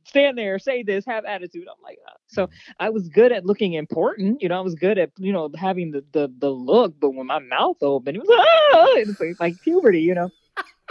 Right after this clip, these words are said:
Speaker 1: Literally, I think my voice cracked. Like, you, I have a solid voice. Like, come on, you know, I have a, a
Speaker 2: It's a
Speaker 1: very
Speaker 2: very booming voice.
Speaker 1: woman.
Speaker 2: Yes, yes.
Speaker 1: Thank you.
Speaker 2: It's a
Speaker 1: I'm a
Speaker 2: very,
Speaker 1: hundred
Speaker 2: it's
Speaker 1: female
Speaker 2: commanding.
Speaker 1: adult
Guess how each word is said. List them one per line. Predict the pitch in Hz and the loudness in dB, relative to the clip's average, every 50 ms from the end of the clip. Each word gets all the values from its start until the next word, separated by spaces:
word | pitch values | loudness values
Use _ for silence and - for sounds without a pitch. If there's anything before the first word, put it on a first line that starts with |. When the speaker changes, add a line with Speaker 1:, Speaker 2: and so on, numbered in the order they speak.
| - - | -12 -6
Speaker 1:
Literally, | 185 190 214 247 247 220 | -2 2 2 2 2 2
I | 180 202 | 0 -2
think | 254 247 233 | -2 -2 0
my | 202 180 | 0 0
voice | 170 156 - - 208 202 196 - | 0 -2 -2 -2 -2 -2 -2 -4
cracked. | - - - 180 | -8 -8 -6 -6
Like, | 220 233 220 262 | -4 -2 0 0
you, | 359 - - | 0 0 0
I | 294 359 | -4 -2
have | 370 381 277 185 | -2 -2 -2 -4
a | 170 | -4
solid | - _ - 214 202 220 202 165 147 135 120 | -6 _ -8 -6 -6 -4 -4 -6 -6 -8 -6
voice. | 131 175 185 160 131 123 - | -4 -2 -2 -2 -4 -6 -10
Like, | 151 - | -12 -10
come | - 262 240 | -10 -10 -8
on, | 175 135 135 151 | -8 -10 -8 -8
you | 190 | -8
know, | 180 165 | -6 -6
I | 202 | -4
have | 254 269 214 156 | -2 -2 -2 0
a, | 151 147 147 | -2 -4 -4
a | 156 160 156 | -4 -6 -6
Speaker 2:
It's | - - | -4 -2
a | 165 | -2
Speaker 1:
very | 180 196 202 - 143 | -2 -2 -2 -2 -2
Speaker 2:
very | 147 147 135 | -2 -4 -4
booming | 113 95 123 131 139 127 123 113 104 92 | -6 -6 -6 -6 -6 -6 -6 -8 -8 -8
voice. | 117 123 104 90 160 190 | -8 -6 -6 -4 -2 0
Speaker 1:
woman. | 208 - - 165 151 | 0 0 0 -2 -6
Speaker 2:
Yes, | 143 131 123 - - - | -8 -10 -12 -18 -18 -12
yes. | - 117 120 107 - - - - | -8 -6 -6 -6 -6 -8 -6 -4
Speaker 1:
Thank | 269 269 277 294 226 - - | -2 -2 -2 -4 -8 -10 -8
you. | 156 151 143 135 135 | -6 -4 -4 -4 -2
Speaker 2:
It's | 156 214 | -2 -2
a | 285 | -2
Speaker 1:
I'm | 269 190 | -4 -4
a | |
Speaker 2:
very, | - 165 196 202 | -4 -4 -2 -2
Speaker 1:
hundred | 196 214 - - 208 - _ _ _ - | -2 -2 -4 -4 -10 -18 _ _ _ -14
Speaker 2:
it's | 135 - - - - - 147 120 | -12 -12 -14 -14 -12 -10 -4 -2
Speaker 1:
female | 208 214 226 208 208 196 190 196 175 | 0 0 0 0 0 0 0 0 -2
Speaker 2:
commanding. | 180 - - | -4 -4 -2
Speaker 1:
adult | - 202 214 202 147 - - - - | 0 2 2 2 0 -4 -10 -18 -20